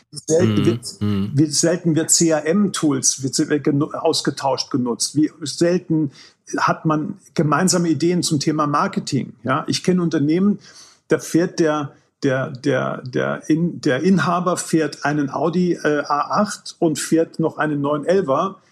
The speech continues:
Speaker 1: Den Audi hat er in dem Betrieb A gekauft und den Porsche in dem Betrieb B, obwohl beide Betrieben beides anbieten können. Ja? Also das sind teilweise
Speaker 2: Mhm.
Speaker 1: extremste Erlebnisse, die man da hat. Und das ist halt auch
Speaker 2: Mhm.
Speaker 1: ein ganz wichtiger Ansatz für unsere Beratungs- und dann auch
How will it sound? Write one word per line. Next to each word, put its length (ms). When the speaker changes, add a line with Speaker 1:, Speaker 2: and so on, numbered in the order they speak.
Speaker 1:
Den 120
Audi 340
hat 200
er 60
in 60
dem 100
Betrieb 420
A 160
gekauft 540
und 60
den 180
Porsche 320
in 40
dem 100
Betrieb 360
B, 280
obwohl 360
beide 440
Betrieben 460
beides 360
anbieten 500
können. 280
Ja? 240
Also 180
das 120
sind 280
teilweise 760
Speaker 2:
Mhm. 240
Speaker 1:
extremste 920
Erlebnisse, 640
die 140
man 180
da 180
hat. 200
Und 220
das 160
ist 200
halt 220
auch 240
Speaker 2:
Mhm. 280
Speaker 1:
ein 240
ganz 320
wichtiger 420
Ansatz 400
für 200
unsere 300
Beratungs- 640
und 220
dann 160
auch 220